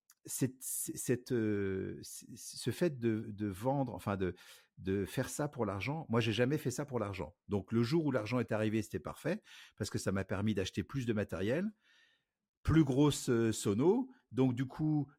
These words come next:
de faire danser pas cinq personnes mais cinquante personnes. Et puis l'année d'après c'était cinq cents personnes. Et puis, ben, comme j'avais plus de, de monde, euh, ben, je, je tournais, j'étais pas que dans ma ville, j'étais dans le département, et puis après j'ai fait.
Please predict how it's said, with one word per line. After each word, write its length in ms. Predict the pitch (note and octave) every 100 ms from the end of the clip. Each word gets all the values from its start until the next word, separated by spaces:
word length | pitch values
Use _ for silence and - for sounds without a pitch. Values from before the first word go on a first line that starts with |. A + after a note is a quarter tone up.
| A2+
de 80 |
faire 200 | G#2 B2
danser 340 | A2+ A2+ - A#2+
pas 180 | B2 A#2+
cinq 300 | - B2+ C3
personnes 440 | B2+ - C3 A#2+
mais 440 | G#2 G#2 G2 G2
cinquante 400 | F#2 B2+ G2 G#2+
personnes. 400 | F#2 F2 - G#3
Et 80 | D#3+
puis 120 | -
l'année 220 | A#2+ A#2 A2+
d'après 300 | G#2+ - A#2+
c'était 260 | G#2 G#2
cinq 200 | - B2+
cents 180 | A#2+ A2+
personnes. 520 | G#2 - D3 F3 A#3+ - - - - -
Et 120 | A2 G#2
puis, 400 | - C3 C3 A#2
ben, 120 | A2 -
comme 180 | - D#3
j'avais 300 | C#3 B2+ C3
plus 400 | B2+ D3 D3+ B2
de, 420 | A#2+ A#2+ A#2 A2 - - - _
de 220 | G2+ A2+
monde, 340 | A2+ B2+ C3+ A#2+
euh, 160 | G#2
ben, 160 | G2+ G2
je, 120 | -
je 340 | A2+ B2 G#2+ G#2+
tournais, 420 | - A#2+ A#2+ - -
j'étais 260 | G#2+ - A2+
pas 160 | -
que 120 | A#2 A#2
dans 160 | G#2
ma 120 | G#2
ville, 300 | G#2 D#3+ G#3+
j'étais 400 | F#3 G#2+ A#2 G#2+
dans 200 | G2+ G#2+
le 60 | G#2+
département, 600 | G#2+ - G2+ - G#2+ A#2+
et 40 |
puis 120 | A2 F#2
après 200 | - G2
j'ai 120 | F#2
fait. 260 | - F2+